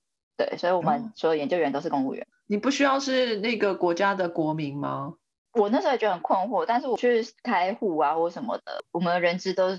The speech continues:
Speaker 1: 都是说类别上面就直接选你是公务员。James Tech 之所以变成法人，是因为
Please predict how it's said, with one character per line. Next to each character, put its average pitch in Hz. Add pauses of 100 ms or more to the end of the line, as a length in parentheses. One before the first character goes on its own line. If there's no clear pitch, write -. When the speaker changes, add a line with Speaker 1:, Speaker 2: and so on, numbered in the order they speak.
Speaker 1:
都 175
是 175
说 151 (140)
类 180
别 -
上 147
面 143
就 156
直 135
接 139
选 -
你 123
是 139
公 120
务 -
员。 - (260)
James 415
Tech 285
之 403
所 320
以 294
变 247
成 -
法 117
人， 71
是 240
因 262
为 254